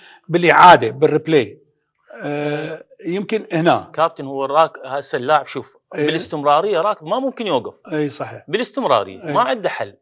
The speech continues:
Speaker 1: إيه، ما وقف.
Speaker 2: ما، ما
Speaker 1: خلاص،
Speaker 2: يتحاشى.
Speaker 1: أتوكل، إي، ما
Speaker 2: ما
Speaker 1: يتحاشى.
Speaker 2: ي-، ما يقدر يتحاشى.
Speaker 1: يتحاشى
Speaker 2: يعني
Speaker 1: الاصطدام هو، بس ما قدر. خلينا نشوفه، يمكن أكو عادة إليه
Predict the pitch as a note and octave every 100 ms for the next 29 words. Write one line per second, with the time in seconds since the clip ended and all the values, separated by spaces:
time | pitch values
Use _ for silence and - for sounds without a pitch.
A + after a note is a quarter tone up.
0 | A#3+ F3+ - G#3+ C#4+ D#4 E3+ B2 D3 G#3+
1 | - G#3+ C#4 C#4+ G3+ D#3+ A#3+ F3 F3 G3+
2 | F#3+ F3+ F#3+ C#4+ C4 C4+ A#3+ F#3 C#3 -
3 | - - C4 C4+ B3 G#3+ - E3 D3 B2+
4 | D#3 A#3 B3 A3 D3 A2+ - _ - _
5 | _ _ _ G3+ A3+ B3 A#3+ G#3 - -
6 | - G3+ - G#3+ G#3+ F#3+ F#3 F#3 C4+ F#3
7 | F#3 G3 D#3+ E3+